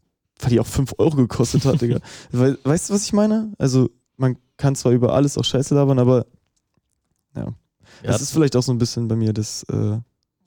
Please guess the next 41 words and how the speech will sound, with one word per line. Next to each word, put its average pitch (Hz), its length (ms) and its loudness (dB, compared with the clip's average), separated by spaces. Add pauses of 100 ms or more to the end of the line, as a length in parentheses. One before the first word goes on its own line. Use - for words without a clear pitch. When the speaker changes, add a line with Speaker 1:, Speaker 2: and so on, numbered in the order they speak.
Speaker 1:
war 110 180 0
so 110 120 -2
unser 110 280 0
Image-Ding 110 560 -2
auch 107 180 -2
irgendwie 107 220 -4
so 107 80 -4
ein 107 60 -4
bisschen. 110 420 -4 (480)
Speaker 2:
Scheiße 120 300 -2
labern. 95 280 -4 (460)
Speaker 1:
Ja, 113 220 4
und 110 220 -2
so 113 220 -2
das 110 160 -4 (800)
Drug, 117 260 -2 (400)
wir 123 220 -4
sind 110 160 -4
voll 117 240 0
die 110 420 -2 (140)
Hänger-Assis. 113 1300 -4 (140)
Speaker 2:
Ja, 113 240 -2
das 120 180 -4
ist 139 140 -6
halt 156 100 0
auch, 131 160 -8 (120)
das - 160 -4
macht 143 160 -2
ja 151 60 0
auch 131 60 -2
Spaß, - 360 -2
Speaker 1:
Ja, - 80 4
Speaker 2:
so. - 40 2
Speaker 1:
das 175 220 0
macht 143 260 0
Todesspaß. 143 520 0
Speaker 2:
Man 135 60 -2
kann 147 140 0
ja 143 80 2
nichts 180 200 0
sagen 285 140 0